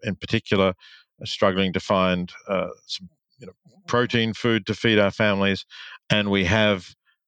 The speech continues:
access to animal products that would supply that, um, then,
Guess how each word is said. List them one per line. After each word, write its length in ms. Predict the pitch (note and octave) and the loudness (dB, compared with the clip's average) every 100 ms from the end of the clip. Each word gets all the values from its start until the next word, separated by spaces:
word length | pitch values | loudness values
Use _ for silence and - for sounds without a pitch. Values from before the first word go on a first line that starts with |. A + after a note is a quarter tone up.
| _ _ _ _ _ _ _ - | _ _ _ _ _ _ _ -4
access 480 | G2+ - - G2+ - | -2 0 0 0 0
to 400 | - G2 F2+ E2+ - _ _ - G#2+ | 0 2 2 -2 -8 _ _ -6 0
animal 300 | G2 F#2 E2+ | 0 0 0
products 500 | C3 A2+ A2 - - | 2 2 2 -2 -8
that 80 | |
would 180 | G2 F2+ | -6 -6
supply 440 | - - A2 A#2 A2 | -8 -6 0 2 4
that, 240 | G#2+ G#2 _ - | 4 2 _ -8
um, 380 | G2+ F#2 F2+ F#2 _ - - - - | -2 0 0 -6 _ -20 -20 -10 0
then, 320 | D#3+ D3 A#2+ | 2 2 -2